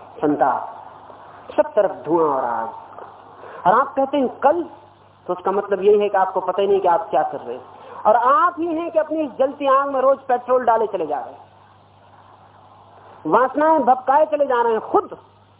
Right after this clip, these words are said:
रोज उसमें पेट्रोल डालते हैं। और जब आग जोर से जलती है तो कहते हैं कि बड़ी तकलीफ उठा रहा हूं, बड़ी मुश्किल में पड़ा हूं। रोज अपेक्षा में जीते हैं,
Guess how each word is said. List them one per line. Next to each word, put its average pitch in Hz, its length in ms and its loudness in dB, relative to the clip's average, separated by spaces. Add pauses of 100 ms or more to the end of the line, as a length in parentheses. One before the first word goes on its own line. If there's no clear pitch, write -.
(280)
रोज 302 380 2
उसमें 277 260 -6
पेट्रोल 226 380 -2
डालते 151 340 -4
हैं। 139 80 -16 (420)
और 160 60 0
जब 202 140 6
आग 247 260 4
जोर 285 260 0
से 285 140 -6
जलती 254 280 -4
है 262 60 -6
तो 240 100 -2
कहते 233 280 -2
हैं 233 100 -2
कि 202 60 -6
बड़ी 185 200 -4
तकलीफ 220 380 -6
उठा 208 160 -2
रहा 190 120 -4
हूं, 170 240 -8
बड़ी 202 160 0
मुश्किल 240 300 -4
में 226 100 -2
पड़ा 208 200 -4
हूं। - 160 -8 (2000)
रोज 277 260 6
अपेक्षा 247 560 -4
में 214 200 0
जीते 202 260 -4
हैं, 190 180 -2